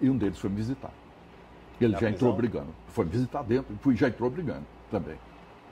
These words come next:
Speaker 1: Já entrou brigando, entrou rispidamente. Eu pedi a ele, falou, "Não quero que você venha mais aqui, que eles vão acabar cometendo alguma violência contra você. Por favor, não venha aqui." E pedi a meus pais que não, não me visitassem. Minhas irmãs também, que eu não queria que eles visitassem.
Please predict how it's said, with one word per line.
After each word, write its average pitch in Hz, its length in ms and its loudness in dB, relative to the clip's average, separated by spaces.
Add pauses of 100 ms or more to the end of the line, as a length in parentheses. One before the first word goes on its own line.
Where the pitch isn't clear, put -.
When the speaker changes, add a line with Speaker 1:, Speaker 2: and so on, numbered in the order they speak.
(400)
Speaker 1:
Já 104 120 2
entrou 117 180 4
brigando, 107 360 0
entrou 123 260 2
rispidamente. 92 640 -2
Eu - 80 -20
pedi 104 140 -2
a 92 40 2
ele, 76 120 -4
falou, 92 140 -2
"Não 92 80 -6
quero 95 180 -4
que - 60 -14
você 104 60 -6
venha 98 160 -6
mais 92 160 -8
aqui, - 220 -8 (480)
que 101 60 2
eles 85 100 0
vão 85 80 -2
acabar 82 320 -4 (160)
cometendo 95 320 -2
alguma 87 180 -2
violência 85 320 -6
contra 90 220 -6
você. 92 300 -6 (580)
Por 131 100 8
favor, 95 360 -2
não 110 80 -6
venha 101 200 -6
aqui." 95 220 -12
E 87 60 -10
pedi 139 260 2
a 139 60 -2
meus 123 200 -6
pais 110 220 -6
que 120 80 -8
não, 120 80 -4 (100)
não 113 140 -4
me 120 120 0
visitassem. - 580 -8 (420)
Minhas 107 160 4
irmãs 98 260 -2
também, 90 220 -6
que - 80 -10
eu 147 40 -2
não 160 80 -2
queria 117 260 0
que 110 80 -8
eles 107 100 -6
visitassem. 110 540 -10